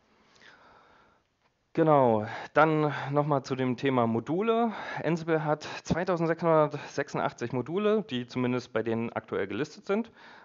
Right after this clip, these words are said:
was, ähm, durchaus nicht grad wenig ist. Ich hab hier mal ein paar Sachen aufgelistet, die nochmal zeigen, dass Ansible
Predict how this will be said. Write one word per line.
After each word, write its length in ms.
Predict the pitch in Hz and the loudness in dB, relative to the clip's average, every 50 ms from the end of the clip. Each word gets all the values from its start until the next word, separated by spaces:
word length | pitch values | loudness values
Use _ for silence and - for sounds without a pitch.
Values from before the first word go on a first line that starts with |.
| _ | _
was, 260 | - 123 - - - - - | -4 -4 -4 -6 -8 -4 0
ähm, 320 | 127 123 120 120 120 120 120 120 - | 0 2 2 0 -2 -4 -8 -12 -12
durchaus 400 | - 131 135 131 - 117 120 - | -8 -6 -6 -4 -4 -6 -4 -4
nicht 180 | 127 123 - - | -6 -8 -8 -8
grad 220 | - 104 98 - | -8 -8 -6 -4
wenig 240 | - 123 151 170 - | -4 -4 -4 -6 -6
ist. 260 | - 170 - - - _ - - - - - - - - | -8 -10 -10 -12 -20 _ -20 -20 -20 -20 -20 -20 -20 -8
Ich 80 | _ - | _ -4
hab 80 | 139 139 | -2 0
hier 100 | 165 160 | 0 0
mal 160 | 156 156 143 | 2 2 2
ein 120 | 143 131 120 | 2 0 -2
paar 220 | - 135 139 151 | -2 -2 -2 -2
Sachen 280 | 143 143 139 135 139 113 | 0 0 0 0 -2 -2
aufgelistet, 680 | - - 135 196 - - 202 190 190 185 - 175 160 - | 0 0 0 0 0 -2 -4 -2 -2 -2 -2 -4 -4 -4
die 140 | 135 135 | -4 -4
nochmal 320 | 139 127 131 135 135 110 107 | -2 -2 -2 0 -2 -2 -2
zeigen, 360 | - - 98 123 143 151 143 | -2 -4 -2 -2 -2 -2 -2
dass 200 | 127 123 123 - | -2 -2 -4 -4
Ansible 520 | - 123 135 143 139 131 135 131 135 135 | -4 -4 -4 -4 -4 -2 0 2 2 2